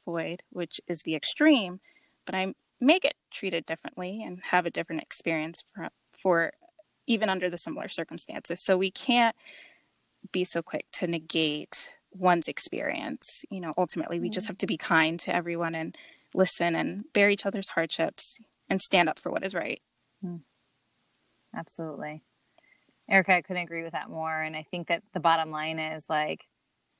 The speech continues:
Speaker 2: you know, if we have love, like, God is love, you know, and,
Speaker 1: Mm-hmm.
Speaker 2: and <sighs> it's just crazy that there's so much hate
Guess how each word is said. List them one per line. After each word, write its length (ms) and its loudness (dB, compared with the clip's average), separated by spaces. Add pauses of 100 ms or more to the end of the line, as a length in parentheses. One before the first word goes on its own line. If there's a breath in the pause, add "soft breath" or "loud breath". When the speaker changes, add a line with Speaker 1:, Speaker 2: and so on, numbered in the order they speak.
(320)
Speaker 2:
you 160 -2
know, 340 -4 (480)
if 180 -6
we 100 2
have 260 2
love, 420 6
like, 240 2 (100)
God 240 6
is 160 -10
love, 300 -6 (260)
you 200 -6
know, 300 -2
and, 260 -6
Speaker 1:
Mm-hmm. 240 -4
Speaker 2:
and 360 -6 (540)
<sighs> 500 -16
it's 200 -4
just 260 0
crazy 340 4
that 140 2
there's 220 -2
so 100 4
much 220 -4
hate 400 -2